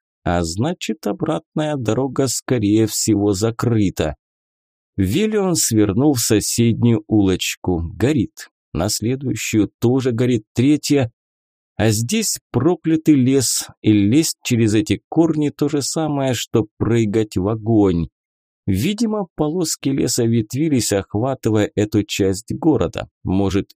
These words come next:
и весь могильник. Виллион был в Эзмеле впервые и не знал город, иначе рискнул бы пропетлять по кварталам. Но в любом случае это могло занять много времени, а пожар разгорался слишком быстро.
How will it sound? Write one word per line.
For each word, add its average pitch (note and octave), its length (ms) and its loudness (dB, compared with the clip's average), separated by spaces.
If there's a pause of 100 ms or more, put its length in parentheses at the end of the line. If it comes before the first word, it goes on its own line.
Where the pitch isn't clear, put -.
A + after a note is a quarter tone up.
и G2 160 0
весь A2 460 0
могильник. G2 720 -2 (640)
Виллион G3 640 0
был D#3+ 260 6
в D3 140 4
Эзмеле D3 400 2
впервые B2 800 2
и G#2 140 0
не G#2+ 160 2
знал A#2+ 440 -2
город, G2 520 -4 (160)
иначе F2 440 -2
рискнул A#2+ 540 -2
бы F2+ 320 0
пропетлять F#2+ 840 -2
по E2+ 140 -4
кварталам. F#2+ 800 -2 (420)
Но D3+ 380 2
в F3 40 0
любом F3 300 0
случае D#3+ 540 0
это C#3+ 320 -4
могло B2 340 0
занять A2+ 460 0
много A2+ 440 2
времени, G#2+ 540 0
а D#2+ 200 -2 (100)
пожар D#3 420 -2
разгорался C3+ 920 0
слишком G#2 760 -2
быстро. A#2 760 -2